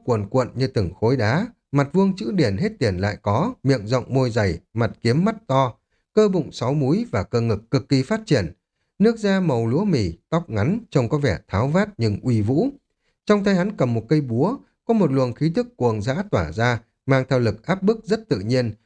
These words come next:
giống như một con dã thú khổng lồ từ trong một vùng đất hoang vu bước ra vậy. "Người bán kiếm sao?" Nam nhân vạm vỡ liếc nhìn Lâm Bắc Thần, giọng nói thì vang như chuông đồng, tràn đầy trung khí. "Ta, đúng,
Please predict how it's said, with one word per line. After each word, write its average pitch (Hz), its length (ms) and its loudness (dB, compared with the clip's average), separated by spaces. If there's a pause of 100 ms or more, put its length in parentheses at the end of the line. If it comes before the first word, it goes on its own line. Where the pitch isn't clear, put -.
(140)
giống 175 240 2
như 226 60 0
một 156 200 -2
con 113 160 -2
dã 135 180 -2
thú 170 280 0
khổng 90 240 -2
lồ 101 280 0 (220)
từ 156 120 2
trong 208 200 -2
một 131 200 0
vùng 123 200 -4
đất 208 120 0 (220)
hoang 120 220 2
vu 120 240 2
bước 190 340 0
ra 117 180 -2
vậy. 107 220 0 (640)
"Người 123 180 4
bán 107 300 0
kiếm 160 200 2
sao?" 151 300 0 (600)
Nam 208 160 4
nhân 202 200 2
vạm 117 220 -2
vỡ 135 160 0
liếc 240 240 0
nhìn 101 180 -4
Lâm 117 240 -2
Bắc 190 180 0
Thần, 98 240 0 (200)
giọng 113 320 -2
nói 104 240 0
thì 110 80 0
vang 131 320 0
như 175 180 2
chuông 175 220 0
đồng, 107 220 -2 (140)
tràn 110 260 0
đầy 95 180 0
trung 131 260 0
khí. 170 340 0 (640)
"Ta, 120 380 0 (300)
đúng, 156 240 0